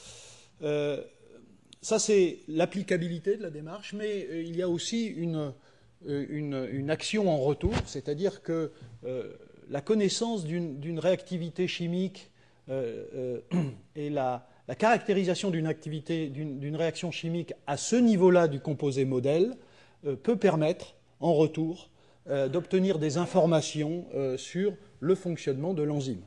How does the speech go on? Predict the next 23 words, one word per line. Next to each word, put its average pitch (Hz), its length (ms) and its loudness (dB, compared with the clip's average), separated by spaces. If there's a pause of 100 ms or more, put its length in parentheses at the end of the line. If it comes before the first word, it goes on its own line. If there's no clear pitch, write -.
Donc, 135 200 -4 (300)
c'est - 140 -6
aussi 139 280 -2
le, 131 280 -2 (320)
le, 113 600 -6
le 120 160 -8
deuxième 143 360 -2
aspect, 185 380 0
c'est-à-dire 151 720 -6
de, 135 340 -4 (340)
de 123 80 -4
mettre 170 260 -4
au 156 60 -2
point 196 220 -4
des 143 240 -2
outils 226 300 -2
chimiques 170 400 -4
qui - 160 -8
permettent 165 380 -2
d'étudier 147 600 -2 (320)
des, 151 260 0 (840)
des, 139 400 0
euh, 104 220 -6